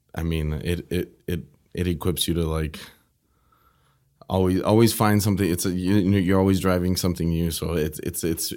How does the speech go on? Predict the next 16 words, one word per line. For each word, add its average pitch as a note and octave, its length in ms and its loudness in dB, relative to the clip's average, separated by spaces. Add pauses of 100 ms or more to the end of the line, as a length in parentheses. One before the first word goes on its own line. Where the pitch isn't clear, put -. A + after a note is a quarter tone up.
it's - 180 -4
interesting F2 500 -2
how E2 140 -4
they, D#2 300 -2
uh, G1+ 240 -8 (1500)
they F#2+ 120 4
always E2+ 280 2
fi-, - 220 -4
you E2+ 160 0
know, E2+ 140 2
they E2+ 120 -2
always F2 220 0
figure F2 240 -2
it E2+ 80 0
out. E2+ 220 -2
Like, D2+ 400 -8